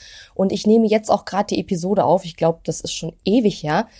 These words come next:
dass ich mal eine Episode aufgenommen habe am gleichen Tag, wo sie rausgekommen ist. <laughs> Und heute, ähm, gibt es eigentlich zwei Besonderheiten. Die erste ist nämlich, ja gut, oder eigentlich sogar drei. Die erste ist nämlich, dass ich in London bin.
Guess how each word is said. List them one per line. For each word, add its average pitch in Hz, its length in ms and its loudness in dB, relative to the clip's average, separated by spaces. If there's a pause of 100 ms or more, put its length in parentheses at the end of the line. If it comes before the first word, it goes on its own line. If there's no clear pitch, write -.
(180)
dass - 160 -4
ich - 120 -4
mal 175 80 0
eine 185 160 0
Episode 180 480 -2
aufgenommen 165 480 0
habe 190 180 -2
am 170 120 -2
gleichen 185 320 0
Tag, 175 320 -4
wo 185 60 -2
sie 175 120 0
rausgekommen 165 600 0
ist. 247 200 2 (560)
<laughs> - 600 -18
Und 202 180 6
heute, 277 480 4
ähm, 226 400 4 (640)
gibt 220 180 2
es 214 120 2
eigentlich 202 320 -2
zwei 190 260 2
Besonderheiten. 185 680 0
Die 165 100 -4
erste - 360 -6
ist - 140 -6
nämlich, 170 440 -4 (100)
ja 170 100 2
gut, 160 220 -4
oder 151 140 -4
eigentlich 151 240 -6
sogar 156 180 -2
drei. 165 300 0
Die 143 80 -2
erste 208 260 0
ist 180 60 -4
nämlich, 190 240 2
dass 165 160 -2
ich 160 120 -10
in 143 200 -8
London 139 480 0
bin. 233 180 2